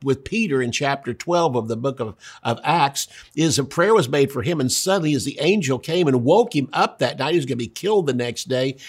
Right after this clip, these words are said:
and he stumbled around still trying to get himself because he was so into that sleep that the doors all opened up, and he simply walked out and got out the street, and the moment he got out there, the angel disappeared, and he suddenly realized he'd been delivered from prison.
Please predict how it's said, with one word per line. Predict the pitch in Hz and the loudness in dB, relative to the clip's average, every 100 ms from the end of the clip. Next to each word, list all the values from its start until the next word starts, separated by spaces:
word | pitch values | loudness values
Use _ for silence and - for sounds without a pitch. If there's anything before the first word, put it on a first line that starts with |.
| - - | -20 -2
and | 147 156 | 2 2
he | |
stumbled | 139 - 196 208 190 143 | 2 2 2 2 2 2
around | 135 160 160 | 2 2 0
still | - 156 | 0 -2
trying | - 151 135 | 0 -2 -2
to | - 139 | -4 -2
get | 151 196 | 0 2
himself | 139 - 135 | 0 0 -2
because | 127 123 135 139 | -2 -4 -4 -2
he | |
was | 123 117 - | -4 -4 -2
so | 151 156 - - - - - | 0 0 0 -8 -20 -10 0
into | 156 135 | 0 2
that | 131 117 - | 0 0 -2
sleep | - 190 175 - - - - | 2 4 4 2 -12 -20 -2
that | 143 151 143 | 0 0 2
the | 135 | 2
doors | 127 175 214 247 185 | 4 4 6 4 4
all | 147 131 | 4 4
opened | 131 - 113 107 | 0 0 -4 -4
up, | 98 - - _ | -6 -8 -14 _
and | 135 147 | 0 4
he | 214 | 4
simply | 202 185 143 | 4 2 2
walked | 131 165 208 202 | 4 4 4 2
out | 175 160 | 0 0
and | 139 | 2
got | 185 | 2
out | 180 185 123 | 2 0 -2
the | |
street, | 117 175 190 147 | -4 -2 -2 -2
and | 127 | -2
the | 120 | 0
moment | 139 170 190 | 2 2 2
he | |
got | 175 151 | 2 2
out | 135 | 0
there, | 151 | 0
the | 143 147 | 0 0
angel | 151 135 135 | 2 2 0
disappeared, | 120 113 170 247 240 113 - - - - | -2 -6 -8 -6 -6 -6 -10 -18 -16 -4
and | 151 | 0
he | 156 | 0
suddenly | 160 151 160 | 2 2 2
realized | 135 127 135 143 | 4 4 2 0
he'd | 135 | -2
been | 123 139 | 0 0
delivered | 127 120 113 127 | 0 -2 -4 -6
from | 175 175 | -6 -6
prison. | 247 262 180 | -6 -6 -4